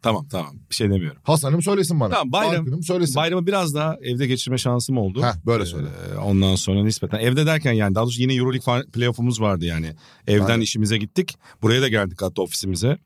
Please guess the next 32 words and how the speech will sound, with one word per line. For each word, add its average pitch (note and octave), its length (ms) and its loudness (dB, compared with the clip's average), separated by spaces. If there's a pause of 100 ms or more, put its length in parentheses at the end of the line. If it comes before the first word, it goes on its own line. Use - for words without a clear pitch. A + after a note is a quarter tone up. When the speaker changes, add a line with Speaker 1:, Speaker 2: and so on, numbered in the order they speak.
(360)
Speaker 1:
Ondan G2 360 4
sonra A2+ 440 0
Speaker 2:
Miami B2+ 300 2
Heat'i C#3+ 140 -12
tebrik A2+ 300 2
Speaker 1:
Ee, G2+ 40 2
Speaker 2:
ederim, A#2+ 260 0
Jimmy A2+ 180 0
Butler. A2+ 360 -2
Speaker 1:
Yalnız F#2+ 340 0 (240)
abi D2 260 -8
Jimmy E2 240 -4
Butler D#2+ 540 -4 (260)
yani B2 320 -10 (180)
bir G2+ 120 0
playoff A#2+ 340 2
canavarı F2 420 2
abi F2+ 160 2
bak. E2+ 100 -4 (100)
Playoff A#2+ 280 4
canavarlığı A2+ 460 2
başka F#2+ 280 0
bir F#2+ 60 -2
şey - 180 -8
yani. - 100 -12
Speaker 2:
Yani A#2 100 -14
Speaker 1:
Gerçekten. B2 280 2
Speaker 2:
burada C#3+ 200 2
söylenmez C#3 600 0
de. A#2 40 -2
Speaker 1:
Yani D#2 320 -8 (260)
Speaker 2:
Yani G#2+ 300 2